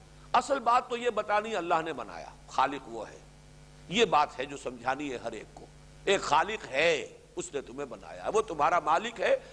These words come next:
اور تمہیں اس کے پاس واپس بھی جانا ہے۔ اِنَّا لِلَّهِ وَإِنَّا إِلَيْهِ رَاجِعُونَ۔ اصل بات تو یہ بتانی ہے۔ باقی یہ کیسے بنایا، کن مراحل میں سے بنایا، کن مدارج میں سے بنایا، کس شے سے بنایا،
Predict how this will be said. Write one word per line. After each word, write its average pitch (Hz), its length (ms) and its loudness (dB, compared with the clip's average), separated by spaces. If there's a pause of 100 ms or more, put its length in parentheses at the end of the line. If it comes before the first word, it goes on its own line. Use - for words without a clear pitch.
اور 220 100 4
تمہیں 262 260 2
اس - 80 0
کے 226 100 0
پاس 165 220 2
واپس 160 320 0
بھی 139 100 -6
جانا 95 260 -8
ہے۔ - 180 -20 (260)
اِنَّا 180 340 4
لِلَّهِ 139 480 4
وَإِنَّا 123 400 -2
إِلَيْهِ 110 280 -4
رَاجِعُونَ۔ 92 640 -8 (300)
اصل 165 220 2
بات 127 260 0
تو 120 80 -8
یہ 110 120 -8
بتانی - 360 -12
ہے۔ - 160 -20 (360)
باقی 143 280 4
یہ 151 140 -2
کیسے 139 300 0
بنایا، 135 440 2
کن 151 200 -4
مراحل 135 420 0
میں 131 120 -6
سے 131 140 -4
بنایا، 127 500 2 (340)
کن 175 160 2
مدارج 147 420 2
میں 139 120 -6
سے 139 160 -4
بنایا، 131 420 2
کس 160 220 -4
شے 147 240 2
سے 156 160 -2
بنایا، 135 480 2